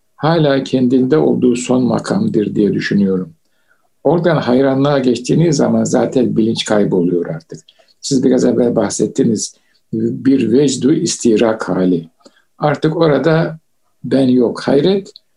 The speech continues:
benin kendi benini hissettiği son makam gibi geliyor bana. Ondan sonra ben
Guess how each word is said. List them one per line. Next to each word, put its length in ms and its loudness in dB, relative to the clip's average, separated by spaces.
benin 640 0
kendi 460 0
benini 340 2
hissettiği 560 0
son 260 0
makam 460 -2
gibi 240 -2
geliyor 400 0
bana. 300 -2
Ondan 360 2
sonra 480 0
ben 300 2